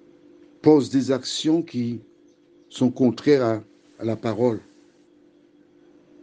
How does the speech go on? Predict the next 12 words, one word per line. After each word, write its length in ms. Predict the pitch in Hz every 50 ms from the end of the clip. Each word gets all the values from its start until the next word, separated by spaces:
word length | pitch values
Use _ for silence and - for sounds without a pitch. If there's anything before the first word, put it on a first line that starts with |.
| - - - - - - - - 50 - - - - - - - - _ _ - - - - - -
Mais 420 | 107 113 117 117 113 110 110 104 - _ _ _ _ _ _ _ _
ce 220 | - - - - 170
matin, 380 | 160 165 156 127 - 120 98
Seigneur, 520 | - - - - 64 64 - - - _ _ _ _ _ _ _ _ _ _ _ _ _ _ _ _ _ _ - - - - - _ - - - - - - _
tu 140 | - - 143
nous 100 | 139 143
montres 280 | 143 160 180 196 190 -
que 160 | - 131 123
celui 480 | 123 - - - 131 123 143 170 220 226
que 120 | - 156
tu 340 | 131 - - - 127 123 117
as 220 | 110 107 110 104